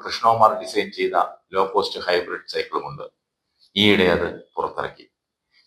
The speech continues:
ജില്ലയിലെ പല ഷോപ്പിലും ക്രാങ്ക് സൈക്കിൾ ലഭ്യമാണ്. നീണ്ട റൈഡുകൾ ഇനിയും ചെയ്യണമെന്നാണ് ഡോക്ടർ കൃഷ്ണകുമാർ പറയുന്നത്. സാധാരണക്കാരെയും സൈക്കിൾ യാത്രയ്ക്ക് പ്രചോദിപ്പിക്കാൻ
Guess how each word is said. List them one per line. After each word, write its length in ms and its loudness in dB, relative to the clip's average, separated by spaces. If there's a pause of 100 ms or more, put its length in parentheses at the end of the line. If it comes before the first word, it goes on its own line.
(100)
ജില്ലയിലെ 380 8
പല 100 8 (100)
ഷോപ്പിലും 400 0 (340)
ക്രാങ്ക് 360 2
സൈക്കിൾ 340 -6
ലഭ്യമാണ്. 420 -10 (640)
നീണ്ട 220 4 (100)
റൈഡുകൾ 340 2 (280)
ഇനിയും 260 0 (100)
ചെയ്യണമെന്നാണ് 640 0 (260)
ഡോക്ടർ 300 -4
കൃഷ്ണകുമാർ 480 -6
പറയുന്നത്. 400 -10 (640)
സാധാരണക്കാരെയും 680 4 (120)
സൈക്കിൾ 260 -2 (100)
യാത്രയ്ക്ക് 440 -8
പ്രചോദിപ്പിക്കാൻ 600 -14